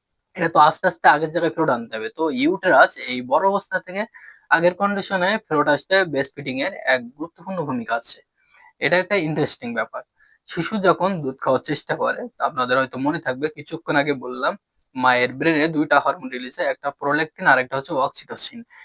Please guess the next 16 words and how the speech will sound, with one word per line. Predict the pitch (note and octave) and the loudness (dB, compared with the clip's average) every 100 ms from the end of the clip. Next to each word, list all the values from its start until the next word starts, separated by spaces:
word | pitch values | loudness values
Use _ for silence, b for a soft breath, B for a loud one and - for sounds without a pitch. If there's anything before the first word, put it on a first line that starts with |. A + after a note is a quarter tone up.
| B | B
এই | B2+ B2 B2 | -2 0 0
যে | B2 B2 A#2+ - | -2 -2 -2 -6
সেকেন্ড | - D3 D3 F#3+ | -8 -6 -2 0
যে | E3+ - | 0 0
হরমোনটা, | C3 A#2+ A#2+ F3 G#3 - _ | -2 -2 -4 0 0 0 _
ও | - E4+ D3 F#3+ - B B B B _ - | 2 2 2 -2 -8 B B B B _ -2
এই | B2+ B2+ | 2 2
মায়ের | B2 C#3 E3+ F3+ | 4 6 6 2
ইউটারাস | F#3+ F3 D#3+ F#3 | -2 2 4 4
বড় | D3+ D3 | 4 2
অবস্থা | F3 E3+ E3+ | 2 0 -6
থেকে | C#3+ D#3 G3 D3 | -6 2 4 4
আগের | D3 D3 | 4 0
জায়গায় | D#3+ F3 - | -2 -2 -2
ফেরত | C#3 C3 C3 | -6 -6 -4
আ-, | C#3 | -6